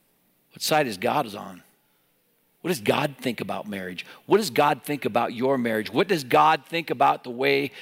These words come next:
you are functioning in your marriage? Because in America today, Christians,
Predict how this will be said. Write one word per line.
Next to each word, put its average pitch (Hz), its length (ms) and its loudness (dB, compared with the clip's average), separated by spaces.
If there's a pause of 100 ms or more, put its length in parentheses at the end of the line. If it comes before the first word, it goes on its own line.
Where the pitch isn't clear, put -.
(180)
you 143 600 0 (160)
are 117 100 4
functioning 139 600 0
in 127 160 0
your 160 220 6
marriage? 117 520 -4 (3000)
Because 147 320 2
in 180 100 2
America 190 420 4
today, 160 400 4
Christians, 214 720 0